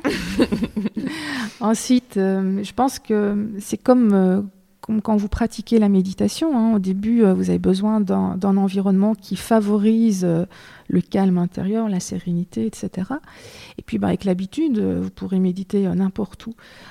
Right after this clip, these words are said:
Ben, ici, c'est la même chose. Je peux très bien, euh, garder les yeux ouverts. Souvent, je les ferme, mais c'est pas une systématique, en tout cas. Euh, et je parle aussi bien avec l'animal qu'avec le partenaire humain de, de l'animal,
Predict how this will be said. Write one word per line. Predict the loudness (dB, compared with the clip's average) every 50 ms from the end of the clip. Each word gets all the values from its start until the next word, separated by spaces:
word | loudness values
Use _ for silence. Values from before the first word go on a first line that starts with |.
| -20 -20 -20 -20 -20 -20 -20 _ _ -2
Ben, | 0 2 2 2 0 -2
ici, | -4 -2 -2 -2 -2
c'est | 2 4 4
la | 6 6
même | 6 6 4 2
chose. | 2 2 2 2 2 2 -2 -4 -10 -14 -14 -14 -8 -6
Je | -4 -4 -4 -4
peux | -4 -4 -4
très | -4 -2 -2 0 0
bien, | 2 2 2 2 2 0 0 0 0
euh, | 0 0 -2 -2 -2 -4 -4 -6 -6 -2
garder | -2 -2 0 0 0 0
les | 0 0 -2 -2
yeux | -4
ouverts. | -4 -4 -2 -2 -2 -2 -2 -4
Souvent, | -8 -10 -8 -4 -2 0 0
je | 0 0
les | 0 0 0
ferme, | -2 -6 -4 -2 0 0 2 2 0
mais | 0 0 -2
c'est | -4 -6 -12 -8
pas | -4 -2 -2
une | -2 -2
systématique, | -6 -10 -12 -12 -12 -8 -6 -6 -4 -4 -4 -6 -8 -10 -10 -8 -8
en | -8 -8
tout | -8 -8
cas. | -4 -4 -4 -4 -6 -14 -20 -20 -20 -20 -20 -18 -18 -18 -18 -8 -4
Euh, | -2 0 0 0 0 0 0 0 -2 -2 -2 -4 -4 -6 -6 -2
et | -2 0
je | 2 0
parle | 0 2 2 2 2 0 -2 -4 -6 -10 -16 -20 -18 _ -12
aussi | -12 -10 -10 -12 -10
bien | -6 -4 -2 -2 0
avec | -2 -2 -4 -4 -2
l'animal | -2 0 0 0 0 0 -2 -2 -4
qu'avec | -4 -6 -4 -4 -6 -8 -8 -8
le | -6 -4 -4 -4 -4 -6
partenaire | -6 -8 -10 -10 -6 -4 0 0 2 2 2
humain | 0 0 0 0 0 0
de, | -2 -2 -4 -6 -6 -4
de | -4 -2
l'animal, | 0 0 2 0 0 0 -2 -2 -4 -6